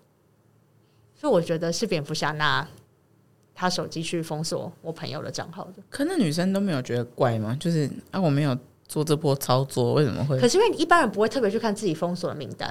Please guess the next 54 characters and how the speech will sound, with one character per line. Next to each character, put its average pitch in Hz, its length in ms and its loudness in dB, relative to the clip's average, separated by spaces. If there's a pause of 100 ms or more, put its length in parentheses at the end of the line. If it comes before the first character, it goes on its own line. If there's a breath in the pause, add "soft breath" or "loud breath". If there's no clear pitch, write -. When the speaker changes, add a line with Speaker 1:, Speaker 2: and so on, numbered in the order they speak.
(100)
Speaker 1:
啊， 208 140 -10
因 - 80 -2
为 349 40 4
他 359 160 6
们 294 80 4
本 185 80 4
来 156 120 2
就 226 80 0
不 - 120 -6
认 190 140 2
识 190 100 0
的 175 60 4
情 165 140 -4
况 175 100 -2
下， 185 140 0
所 240 100 2
以 240 60 2
你 196 80 2
不 185 120 -2
会 196 60 4
特 220 160 0
别 196 140 4
注 202 160 4
意 190 40 6
到 185 160 8
说 185 120 2
我 185 100 4
怎 180 100 -2
么 160 60 -4
都 185 80 0
没 185 100 0
有 151 80 0
看 170 160 0
到 170 80 2
这 165 140 -4
个 127 100 -2
人 - 140 -8
的。 381 100 0
Speaker 2:
那 392 80 0
解 151 220 6
封 190 240 4
锁 139 160 0
是 170 120 -2
那 175 100 0
女 131 160 0
生 143 200 -2
解， - 220 -8
还 143 140 -4
是 156 80 -2
也 135 120 0
是 143 120 -6
蝙 113 260 -6
蝠 107 180 -8
侠 117 160 -10